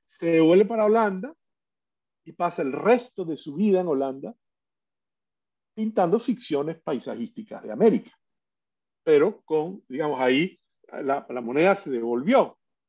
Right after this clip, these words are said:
Eh, él nos trajo, que es una maravilla cuando te lo pones a pensar, o sea, lo que son los prodigios de la historia del arte, los prodigios accidentales de la historia del arte.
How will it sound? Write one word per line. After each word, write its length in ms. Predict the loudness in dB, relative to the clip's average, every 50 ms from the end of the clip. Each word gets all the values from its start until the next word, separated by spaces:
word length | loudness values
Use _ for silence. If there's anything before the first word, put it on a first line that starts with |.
| _ _ -16
Eh, 160 | -16 -14 -12
él 160 | -12 -10 -8
nos 220 | -8 -8 -8 -10 _
trajo, 500 | -2 2 2 2 2 0 -2 -8 -8 _ _ _ _ _ _ _ _ _ _ _ _ _ _ _ _ _ _ _ _ _ _ _ -20 -20 -20 _ _ _
que 100 | -6 -2
es 60 | 0
una 180 | 2 2 0 0
maravilla 480 | 0 -2 -2 2 2 4 4 2 2
cuando 200 | 0 -2 -6 -8 -8
te 60 | -10
lo 120 | -10 -10
pones 200 | -8 -10 -10 -8
a 120 | -10 -10 -10
pensar, 400 | -12 -12 -12 -14 -14 -12 -12 -8
o 40 |
sea, 200 | -8 -8 -8 -8 -12 _ _ _ _ _
lo 140 | -10 -10 -8
que 120 | -8 -8 -8
son 260 | -6 -4 -2 0 0
los 140 | 0 0 0
prodigios 640 | -2 0 0 0 2 2 0 0 2 0 0 0
de 80 | 0 0
la 80 | -2 -2
historia 340 | -4 -4 -4 -2 0 0
del 120 | 0 0 -2
arte, 260 | -4 -6 -8 -12 -16
los 120 | -18 -16
prodigios 320 | _ -8 -4 -2 0 2 2
accidentales 720 | 0 -2 -6 -8 -10 -8 -8 -6 -2 2 2 4 4 2
de 40 | 0
la 80 | -2 -6
historia 300 | -8 -8 -6 -4 -4 -4
del 120 | -4 -6
arte. 180 | -8 -10 -14